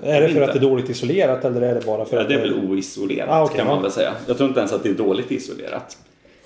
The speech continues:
Speaker 2: Utan det är bara oisolerat. Eh,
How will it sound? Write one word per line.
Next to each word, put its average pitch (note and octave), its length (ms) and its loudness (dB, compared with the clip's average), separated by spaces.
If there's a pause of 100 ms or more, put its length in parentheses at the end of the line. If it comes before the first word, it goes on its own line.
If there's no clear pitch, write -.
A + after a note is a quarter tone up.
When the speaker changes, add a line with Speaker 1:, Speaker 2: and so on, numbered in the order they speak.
(140)
Speaker 2:
Utan G#2 320 -2
det A2+ 80 0
är G2 100 0
bara F2+ 240 -2 (460)
oisolerat. G2 1120 -4 (460)
Eh, G2 440 -2